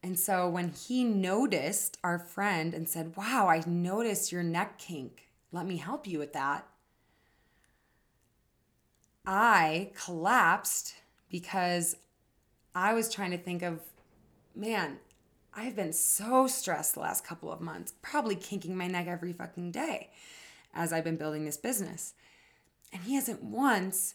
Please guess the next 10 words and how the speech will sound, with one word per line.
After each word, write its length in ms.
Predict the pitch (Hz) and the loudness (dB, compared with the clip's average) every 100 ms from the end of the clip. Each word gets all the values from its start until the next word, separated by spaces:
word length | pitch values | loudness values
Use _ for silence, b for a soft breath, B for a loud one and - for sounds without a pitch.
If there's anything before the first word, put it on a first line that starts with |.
| _ | _
noticed 560 | 185 214 220 196 - - | 0 4 4 4 2 2
that 300 | 233 190 - | 6 6 4
and 140 | 185 | -2
offered 420 | 170 185 180 170 | 0 0 -2 -4
me 560 | 190 226 214 165 160 170 _ _ _ _ | -2 -2 0 -2 -4 -12 _ _ _ _
the 80 | - | -4
same 260 | 170 175 170 | -2 0 -4
kind 240 | 170 165 | -4 -8
of 80 | 165 | -6
relief. 480 | - 220 220 175 | -6 -6 -6 -10